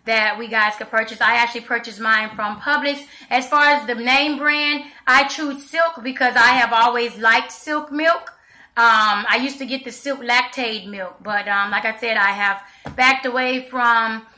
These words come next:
the vitamin D milk, the original cow milk, uh, and the Lactaid milk because I found out that Lactaid actually is worse than cow milk. Um, but again,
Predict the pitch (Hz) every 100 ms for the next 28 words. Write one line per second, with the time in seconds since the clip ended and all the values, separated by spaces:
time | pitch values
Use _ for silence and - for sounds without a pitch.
0 | _ 220 240 247 247 240 233 247 240 226
1 | 226 226 214 214 202 - 214 226 233 240
2 | 226 226 - _ _ - 247 240 233 233
3 | 226 - - 208 202 254 311 254 220 208
4 | - 220 190 202 202 208 214 214 208 226
5 | 214 208 208 202 202 196 226 269 - 220
6 | 214 220 262 226 208 208 202 180 180 247
7 | 214 208 - - - - - _ _ 208
8 | 277 277 - 285 330 294 233 196 190 -
9 | - 247 226 220 208 202 _ _ _ _
10 | - - 277 339 285 302 277 269 269 269